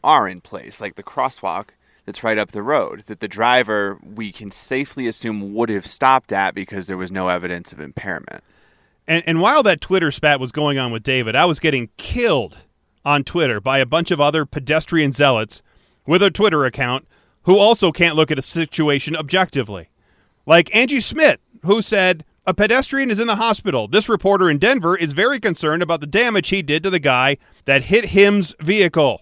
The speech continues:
Speaker 2: No joke. That, that's exactly what she said. Moomin Daddy said, "Extremely bad tweet, bro."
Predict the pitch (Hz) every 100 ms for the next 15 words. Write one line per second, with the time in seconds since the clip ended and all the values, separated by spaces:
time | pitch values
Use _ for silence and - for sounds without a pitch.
0 | _ 127 165 175 185 170 107 - _ _
1 | _ _ _ _ _ _ _ 117 117 -
2 | 113 - - 120 131 120 113 107 107 107
3 | 95 110 85 _ _ _ _ - - -
4 | _ _ _ _ _ 160 143 220 254 262
5 | 202 170 190 190 131 127 - 139 143 151
6 | - - 147 - 262 262 254 214 233 196
7 | 269 277 147 135 151 175 220